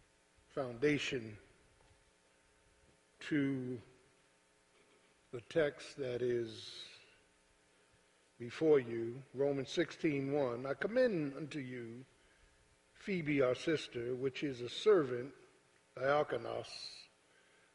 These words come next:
of the church which is at Cenchrea, that we receive her in the Lord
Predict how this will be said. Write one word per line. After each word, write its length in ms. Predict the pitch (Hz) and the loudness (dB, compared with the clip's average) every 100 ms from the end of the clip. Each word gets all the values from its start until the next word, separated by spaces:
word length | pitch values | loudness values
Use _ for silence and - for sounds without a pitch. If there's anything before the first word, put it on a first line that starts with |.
| _ _ _ _ - | _ _ _ _ -6
of 140 | 123 | -6
the 80 | 120 | -4
church 540 | - 170 131 127 - | 4 6 6 2 -6
which 200 | 135 - | -4 -2
is 160 | 135 120 | -2 2
at 300 | 139 131 - - - | 4 2 -2 -16 -10
Cenchrea, 680 | - 143 - 120 107 120 - - _ _ _ _ _ _ _ _ _ _ _ - _ _ _ _ _ - - - - 120 117 | -4 -4 -4 -6 -6 -6 -10 -20 _ _ _ _ _ _ _ _ _ _ _ -20 _ _ _ _ _ -16 -16 -16 -20 -20 -8
that 180 | 127 | -6
we 160 | 127 151 | -2 -2
receive 500 | 135 127 196 196 160 | -2 -2 -2 0 2
her 300 | 143 139 131 | 4 4 4
in 160 | 143 135 | 2 2
the 120 | 127 | 4
Lord 600 | 135 156 135 110 110 | 8 8 6 2 -6